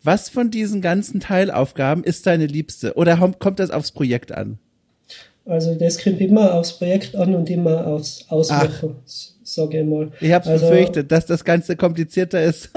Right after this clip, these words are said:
Speaker 1: <laughs> als ich gehofft
Speaker 2: Also
Speaker 1: habe.
Speaker 2: also, also generell, also ich hab einen Asset Store, wo ich quasi gewisse Assets anbiete für Game Devs und das sind halt so
Speaker 1: Ja.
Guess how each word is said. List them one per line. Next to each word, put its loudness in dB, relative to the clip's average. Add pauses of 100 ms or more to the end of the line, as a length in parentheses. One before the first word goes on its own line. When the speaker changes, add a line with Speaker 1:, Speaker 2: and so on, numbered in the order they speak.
(380)
Speaker 1:
<laughs> 0
als 2
ich 0
gehofft 4
Speaker 2:
Also 6
Speaker 1:
habe. 2 (640)
Speaker 2:
also, 6
also 6
generell, 6 (180)
also -2
ich 0
hab -2
einen 6
Asset 2
Store, 2 (100)
wo 2
ich -2
quasi 0
gewisse 2 (180)
Assets 0
anbiete 2
für -4
Game -2
Devs 0
und -6
das -6
sind 0 (100)
halt 0
so -8
Speaker 1:
Ja. -14